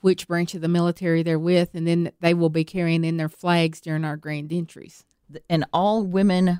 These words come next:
Speaker 2: warrior group.
Speaker 1: Yes, ma'am. I think it's pretty cool because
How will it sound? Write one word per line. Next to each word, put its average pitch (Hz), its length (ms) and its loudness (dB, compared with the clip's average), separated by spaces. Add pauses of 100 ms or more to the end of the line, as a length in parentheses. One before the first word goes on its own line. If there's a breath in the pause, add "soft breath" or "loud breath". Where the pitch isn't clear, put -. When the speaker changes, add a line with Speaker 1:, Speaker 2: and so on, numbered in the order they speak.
Speaker 2:
warrior 131 720 0
group. 117 360 -10 (120)
Speaker 1:
Yes, 165 240 -12
ma'am. 170 240 -20 (340)
I 170 100 -10
think 175 220 -4
it's 175 140 -12
pretty 175 240 -6
cool 170 300 -8
because 160 600 -6